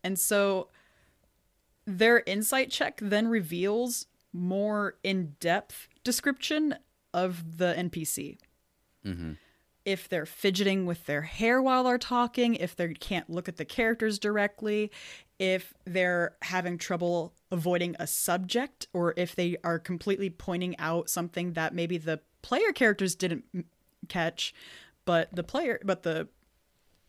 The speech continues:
Speaker 1: the actual characters would.
Speaker 2: Mm-hmm.
Speaker 1: And so, like, I, I like to use insight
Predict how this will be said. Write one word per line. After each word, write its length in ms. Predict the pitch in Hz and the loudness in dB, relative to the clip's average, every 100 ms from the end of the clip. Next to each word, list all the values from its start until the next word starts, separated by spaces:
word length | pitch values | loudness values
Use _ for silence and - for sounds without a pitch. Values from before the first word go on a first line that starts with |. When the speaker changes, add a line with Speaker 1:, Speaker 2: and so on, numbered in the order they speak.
| - - | -20 -6
Speaker 1:
the 180 | 175 139 | -4 0
actual 320 | 175 - 175 | -2 -2 -6
characters 540 | - 269 240 165 156 | 2 4 4 2 -6
would. 300 | 156 147 214 - _ - - - - | -6 -6 -8 -10 _ -20 -20 -20 -6
Speaker 2:
Mm-hmm. 300 | 110 110 98 92 _ _ _ | -4 -2 -2 -4 _ _ _
Speaker 1:
And 120 | 190 | -4
so, 160 | 185 202 | 0 0
like, 380 | 196 190 175 - _ _ _ _ _ - - | 2 2 0 -4 _ _ _ _ _ -20 2
I, 180 | 202 214 | 6 6
I 140 | 214 240 | 6 6
like 180 | 262 | 4
to 100 | - | 2
use 220 | 226 220 190 | 2 2 2
insight 420 | 196 220 202 | 2 2 4